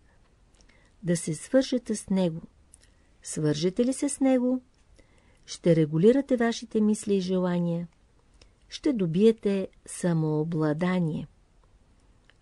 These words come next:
Всичко това ще осмисли живота ви. Всяка вечер мислете за целта на своя живот, а през деня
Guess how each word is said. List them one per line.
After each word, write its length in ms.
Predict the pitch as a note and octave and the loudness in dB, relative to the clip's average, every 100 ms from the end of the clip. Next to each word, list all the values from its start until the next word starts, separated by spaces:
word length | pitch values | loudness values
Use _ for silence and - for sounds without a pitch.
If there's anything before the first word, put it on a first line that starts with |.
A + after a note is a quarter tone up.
| - | -16
Всичко 500 | - A#3+ A#3 - F#3 | -2 -2 -2 -8 -6
това 340 | F3+ F#3 F#3+ | -4 -2 -2
ще 200 | - E3+ | -4 -6
осмисли 640 | D#3+ - - A3 B3+ - A#3 | -6 -6 0 0 0 -2 -4
живота 540 | F#3+ F3 D#3+ D#3 - | 0 0 0 -2 -6
ви. 240 | C#3+ - - _ _ _ _ _ _ _ _ _ | -12 -12 -16 _ _ _ _ _ _ _ _ _
Всяка 460 | - - B3 C4 C4 | -14 -2 0 2 2
вечер 360 | B3+ - A3+ | 2 0 0
мислете 560 | A3 G3+ - G#3 A3 G#3 | 2 0 0 -4 -2 -2
за 140 | F#3 | -2
целта 480 | E3+ - E3 E3 A#3+ | -6 -4 -4 -2 0
на 120 | A3+ | 2
своя 400 | G3 - F#3+ F#3 | 0 -2 0 0
живот, 360 | F3 E3 D#3+ D#3+ _ - _ _ _ - - - _ _ | 0 0 -2 -4 _ -20 _ _ _ -20 -20 -20 _ _
а 120 | - D#3+ | -6 -4
през 340 | - D3+ D3+ | -2 -2 -2
деня 500 | E3 D3+ D#3 G#3 C#4+ | -2 0 2 2 0